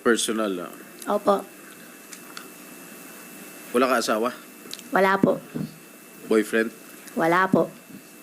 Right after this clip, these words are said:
Speaker 1: Sigurado?
Speaker 2: Sigurado po.
Speaker 1: Wala ka live-in partner?
Speaker 2: Wala po.
Speaker 1: Yung live-in partner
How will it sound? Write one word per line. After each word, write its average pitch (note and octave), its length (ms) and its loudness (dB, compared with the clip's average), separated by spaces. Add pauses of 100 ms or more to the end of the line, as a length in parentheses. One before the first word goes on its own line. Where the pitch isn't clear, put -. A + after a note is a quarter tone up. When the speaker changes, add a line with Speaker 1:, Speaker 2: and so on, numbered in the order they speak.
(200)
Speaker 1:
Sigurado? A2 480 2 (400)
Speaker 2:
Sigurado F3 480 2
po. D3+ 240 2 (320)
Speaker 1:
Wala G#2+ 240 2
ka G#2 80 4
live-in A2 320 0
partner? A2+ 480 -2 (240)
Speaker 2:
Wala E3+ 400 4
po. E3 160 2 (960)
Speaker 1:
Yung G#2+ 160 -4
live-in A2 320 2
partner A2+ 320 0